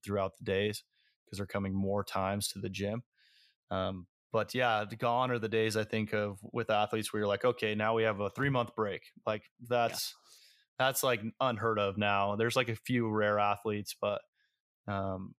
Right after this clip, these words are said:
Speaker 1: if it's basketball or <laughs> volleyball, like,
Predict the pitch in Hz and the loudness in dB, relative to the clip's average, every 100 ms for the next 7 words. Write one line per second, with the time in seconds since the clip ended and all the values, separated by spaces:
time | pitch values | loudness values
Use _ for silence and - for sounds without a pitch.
0 | _ 120 117 120 - 104 110 - 120 120 | _ -4 -4 -4 -2 0 0 -2 -2 0
1 | 120 117 117 - 107 98 113 117 117 120 | 2 2 0 -4 -8 -4 0 0 0 0
2 | 117 117 117 - _ _ _ _ _ 107 | 2 2 0 -6 _ _ _ _ _ -2
3 | 98 - | -2 -2